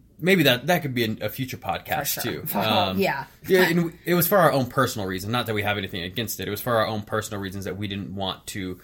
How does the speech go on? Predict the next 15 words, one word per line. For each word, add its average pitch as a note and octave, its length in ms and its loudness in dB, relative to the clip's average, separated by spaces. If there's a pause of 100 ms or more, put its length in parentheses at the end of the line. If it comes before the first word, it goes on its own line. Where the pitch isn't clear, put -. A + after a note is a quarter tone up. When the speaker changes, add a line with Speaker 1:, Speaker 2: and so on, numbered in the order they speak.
(260)
Speaker 1:
like, - 380 -4
continue G2 440 -8
with - 120 -12
that. - 240 -8
But, G#2 240 -2 (460)
um, F2+ 760 0 (460)
yeah, G#2 160 -4
f-, - 200 -12 (140)
future D3 180 2
Speaker 2:
Anyways, F3+ 360 2
Speaker 1:
podcast. F2 240 -6
Speaker 2:
yeah. G#3 160 0 (160)
Speaker 1:
<laughs> - 180 -8
But D#3 180 2
anyways, C3 320 4